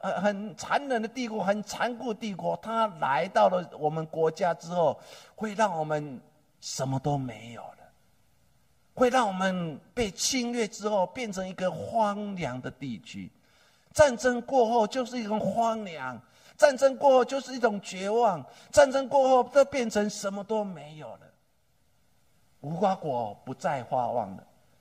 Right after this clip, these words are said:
葡萄也不，葡萄树也不结果了，橄榄树也不出橄榄了，甚至我们田地所有农作物也不再出产了。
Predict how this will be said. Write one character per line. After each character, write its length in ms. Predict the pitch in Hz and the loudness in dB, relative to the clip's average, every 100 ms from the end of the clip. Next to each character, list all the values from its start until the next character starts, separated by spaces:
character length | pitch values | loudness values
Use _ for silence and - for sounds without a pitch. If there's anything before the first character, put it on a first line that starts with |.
| _ _ - | _ _ -8
葡 160 | 226 | -4
萄 260 | 269 202 202 | 0 2 2
也 180 | 208 180 | 0 -6
不， 240 | 165 - 175 - | -10 -10 -12 -10
葡 100 | - | -2
萄 160 | 208 185 | 4 4
树 240 | - 240 | 4 -4
也 140 | 175 151 | -6 -8
不 160 | 202 | -10
结 320 | 185 - 131 | -12 -10 -12
果 220 | 123 107 104 | -12 -10 -8
了， 120 | 107 - | -8 -2
橄 160 | 170 180 | 0 2
榄 180 | 190 | 0
树 260 | 202 269 214 | 0 -4 -6
也 160 | 156 143 | -6 -10
不 160 | - | -12
出 220 | 190 - 175 | -14 -12 -12
橄 180 | - 110 90 | -10 -12 -12
榄 180 | 80 87 | -18 -16
了， 120 | 87 - _ - - | -18 -20 _ -20 -4
甚 180 | 320 294 | 0 2
至 80 | 302 | 2
我 180 | 233 214 | 4 4
们 160 | 240 226 | 2 -6
田 340 | 277 240 247 | -4 -4 -4
地 140 | 302 262 | -6 -8
所 420 | - - 226 269 | -8 -4 0 2
有 180 | 254 240 | 2 0
农 220 | 240 240 | 0 -4
作 180 | 254 262 | -2 -2
物 160 | 254 | -4
也 220 | 202 190 | -8 -10
不 140 | 190 220 | -10 -8
再 200 | - 196 | -4 -4
出 340 | - - 214 | -6 -12 -12
产 280 | 196 139 107 104 | -10 -10 -10 -10
了。 180 | 107 | -12